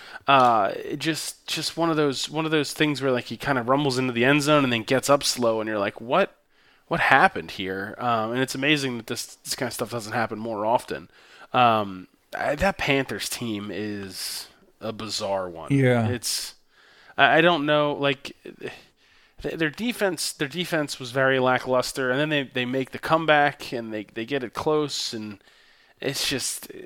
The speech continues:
Speaker 1: they're, they're, they're all out of s-, I don't know what Matt Rule's really doing, to be perfectly honest. It seems, it seems like he's not really sure of, of what he has just yet.
Speaker 2: Or we're not sure if he should be coaching in the N F L just yet.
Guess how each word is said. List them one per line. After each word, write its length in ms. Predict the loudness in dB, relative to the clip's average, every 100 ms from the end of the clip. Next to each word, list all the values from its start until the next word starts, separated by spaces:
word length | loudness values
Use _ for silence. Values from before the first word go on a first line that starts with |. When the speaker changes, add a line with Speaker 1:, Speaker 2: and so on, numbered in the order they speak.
| -14 -12 -14 -14 -16 -16 -8
Speaker 1:
they're, 200 | -4 -4
they're, 240 | -2 -4
they're 200 | -2 -2
all 400 | 4 4 4 0 -2
out 80 | -4
of 60 | -2
s-, 80 | 4
I 100 | 4
don't 140 | 4
know 60 | 0
what 160 | -2 -2
Matt 260 | 0 -2
Rule's 300 | -2 -6 -6
really 300 | -6 -6 -6 -8
doing, 460 | -10 -8 -10 -12 -10
to 80 |
be 60 | -10
perfectly 460 | -6 -8 -8 -10 -8
honest. 380 | -8 -10 -10
It 100 | -10
seems, 340 | -6 -4 -4 -8
it 80 | -10
seems 240 | -8 -6
like 140 | -8 -12
he's 140 | -4
not 240 | 0 0 -4
really 180 | -8 -8
sure 420 | -8 -6 -6 -6
of, 180 | -10 -18 _ -10 -8
of 140 | -4
what 100 | -4
he 80 | 0
has 400 | 0 0 -2 -10
just 340 | -10 -10 -10
yet. 260 | -6 -6 -8 _ _ -20 _ _ _ _ _
Speaker 2:
Or 680 | 4 6 8 8 4 2 -4 -4
we're 220 | 2 6
not 260 | 8 8 6
sure 300 | 4 8 8
if 120 | 6
he 160 | -2 -2
should 200 | 0 -2
be 80 |
coaching 380 | 4 6 6 6
in 100 | 6
the 120 | 6
N 120 | 4 2
F 140 | 2
L 160 | 2 2
just 460 | -4 -6 -8 -8
yet. 280 | -6 -6